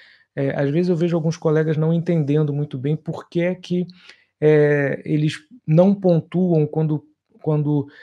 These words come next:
fazem, sei lá, um, um show, um concerto em algum lugar que não tem a ver com aquele projeto de pesquisa que tá registrado na pós-graduação, né? E a, a resposta é muito simples, porque, na verdade,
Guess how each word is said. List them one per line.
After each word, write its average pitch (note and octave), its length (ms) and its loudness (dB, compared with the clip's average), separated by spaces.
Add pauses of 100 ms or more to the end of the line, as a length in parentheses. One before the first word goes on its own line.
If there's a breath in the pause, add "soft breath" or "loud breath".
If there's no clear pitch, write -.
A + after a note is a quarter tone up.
(220 loud breath)
fazem, C3+ 360 0
sei D3 160 -2
lá, C3 80 -2
um, C3 200 -4
um C3+ 120 -8
show, D#3 560 2
um B2+ 80 -4
concerto D3 760 -2
em C#3 40 -2
algum C3 200 -2
lugar C#3+ 460 -2 (260 loud breath)
que - 100 -4
não G3+ 160 4
tem G3 300 2
a F#3+ 80 4
ver D#3 460 0 (100)
com F3 260 0
aquele E3+ 240 -2
projeto D#3 460 -2
de C#3+ 80 -6
pesquisa D3 480 -4
que D3 100 -12
tá D#3 120 0
registrado C#3+ 760 -2
na C#3+ 140 0
pós-graduação, C#3 840 -2 (520 loud breath)
né? C#3 300 -6
E E3+ 220 0
a, F#3 320 0
a - 20 -2
resposta F3+ 540 -2
é - 20 2
muito G3 220 2
simples, F#3 400 -2
porque, D3+ 500 -6 (420 soft breath)
na D3+ 140 2
verdade, D3+ 800 0